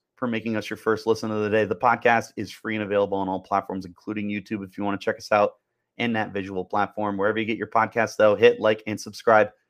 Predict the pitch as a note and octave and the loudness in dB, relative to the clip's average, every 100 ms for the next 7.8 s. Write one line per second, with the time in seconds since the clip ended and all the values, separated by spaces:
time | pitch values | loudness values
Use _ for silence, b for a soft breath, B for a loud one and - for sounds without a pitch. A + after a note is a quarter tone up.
0 | _ _ _ - F3+ F3+ D#3+ D3+ B2 C3 | _ _ _ 0 2 2 2 0 -2 -2
1 | A#2+ A#2 A#2+ A#2 A#2 A#2 G#2+ G#2+ A2 G#2 | -4 -2 0 0 -4 -8 -4 -2 -2 -4
2 | - G#2 - G#2 G2 G#2+ G#2 G2 G2 F#2+ | -4 -6 -4 -4 -2 -4 -6 -6 -6 -6
3 | F#2 G2 F#2 - F#2 F#2 - G#2 A#2 A2 | -4 -2 -2 -4 -8 -8 -2 -2 -2 -4
4 | G2 D#2+ _ _ _ _ - F3+ F#3+ F3+ | -6 -8 _ _ _ _ -2 -2 -2 -4
5 | F3+ D#3 D#3 D3+ A#2 C3 C#3+ B2 C3 C#3 | 0 4 4 2 0 0 0 0 0 -2
6 | - C#3 C#3 D3 C3 C3 C3+ C3+ C3 - | 2 2 2 -4 -4 -6 -4 -4 -4 -2
7 | B2 B2+ A#2+ A#2+ C3 A#2+ G#2+ E2+ | -4 -4 -4 -2 0 2 2 0